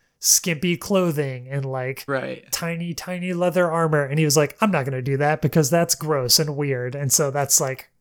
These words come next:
Speaker 1: kind of a, a shout out to his prose too. Like, he's just very funny with
Speaker 2: Yeah.
Speaker 1: writing. Um, Industrial Revolution, which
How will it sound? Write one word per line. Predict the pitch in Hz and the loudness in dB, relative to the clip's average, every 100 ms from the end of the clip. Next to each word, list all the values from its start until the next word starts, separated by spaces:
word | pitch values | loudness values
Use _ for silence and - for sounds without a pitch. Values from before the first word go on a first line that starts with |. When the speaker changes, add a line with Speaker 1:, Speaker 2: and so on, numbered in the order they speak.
| - | -10
Speaker 1:
kind | 147 127 | -8 -6
of | 123 | -6
a, | 127 127 123 _ _ _ _ _ | -6 -6 -10 _ _ _ _ _
a | 143 | -2
shout | - 135 127 | 0 0 -2
out | 127 123 | -6 0
to | 143 | 2
his | 127 123 | 2 0
prose | - 127 123 | -4 -2 2
too. | - 143 127 | 0 0 -4
Like, | 131 120 | -6 -8
he's | 135 | -8
just | 139 131 | -4 -4
very | 135 135 | -2 -4
funny | 131 147 147 | -2 -2 -2
with | 147 | -2
Speaker 2:
Yeah. | 156 | 0
Speaker 1:
writing. | 151 151 160 - _ _ _ _ _ _ _ _ _ _ _ 139 | 0 0 -2 -6 _ _ _ _ _ _ _ _ _ _ _ -10
Um, | 127 120 123 131 _ _ _ | -8 -8 -10 -12 _ _ _
Industrial | 156 147 147 - 165 151 | 0 4 2 2 0 0
Revolution, | 135 151 135 143 185 - 135 143 165 _ - - | 0 0 0 0 2 2 0 -2 -6 _ -20 -6
which | 160 147 - - - | 0 0 2 0 -2